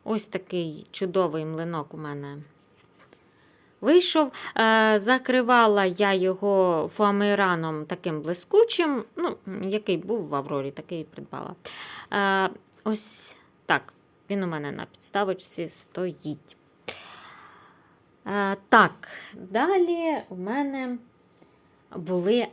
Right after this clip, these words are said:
ангелята. Ангели червоний та білий від, е, е, Наталі Лужанської. До речі, підставочка під млин також від Наталі М-, Лужанської. Е,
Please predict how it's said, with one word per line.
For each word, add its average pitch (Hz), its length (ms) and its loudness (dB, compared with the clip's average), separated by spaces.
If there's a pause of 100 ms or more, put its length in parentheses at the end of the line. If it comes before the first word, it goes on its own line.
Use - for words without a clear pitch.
(100)
ангелята. 196 760 -2 (640)
Ангели 202 600 0
червоний 208 920 -2
та 190 260 -2 (1200)
білий 185 640 2
від, 226 340 -2
е, 202 400 0 (840)
е, 208 200 2
Наталі 220 760 2
Лужанської. 208 920 0
До 233 140 2
речі, 190 280 0
підставочка 185 640 -2
під 170 200 -6
млин 175 400 -2
також 320 480 -2
від 294 160 -4
Наталі 285 400 -2
М-, 254 180 -4
Лужанської. 240 920 -4 (520)
Е, 202 400 -2